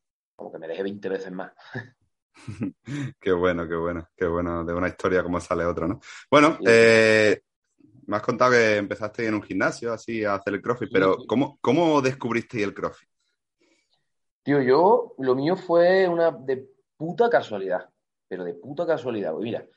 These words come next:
Speaker 1: esta historia no, no la, no la sabe mucha gente, ¿eh? No, vamos, tampoco, no por nada, sino porque no, no se ha dado el caso de contarla.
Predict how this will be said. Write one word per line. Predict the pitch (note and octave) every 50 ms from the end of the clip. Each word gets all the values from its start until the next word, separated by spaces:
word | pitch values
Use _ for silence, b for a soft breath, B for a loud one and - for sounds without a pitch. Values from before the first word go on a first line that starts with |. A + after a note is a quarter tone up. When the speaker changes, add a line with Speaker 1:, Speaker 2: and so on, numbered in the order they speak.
| _ _
Speaker 1:
esta | _ - C3+
historia | C#3 D#3+ E3 F3+ G3
no, | F3+ D#3+ D3 C#3+ C#3
no | C3 C3 C3
la, | C#3 C3+ -
no | A#2+ B2+
la | C#3+ D3+
sabe | D#3+ D#3+ C#3 B2
mucha | A2+ G#2 G#2+ G2 F2+
gente, | E2+ E2 - E2 A2
¿eh? | D3+ D3+
No, | D3+ G2+ F#2 E2 D2 C#2+ C#2+
vamos, | - G#2+ A#2+ - -
tampoco, | - _ - - - D#2+ - _ -
no | E2+ E2+
por | - -
nada, | A2 E3 D#3
sino | - F#2 F2 D#2+
porque | E2 E2+ E2+ F2
no, | F2+ F#2 F#2+ G2 G2 G2+ G2
no | F#2+ F#2+ F#2+
se | F#2 -
ha | G#2
dado | G2+ G2
el | F#2+
caso | - F#2+ F2+ G2+
de | G2 F2+
contarla. | F#2 F2+ E2+ E2+ G#2+ A2 G2+ E2 -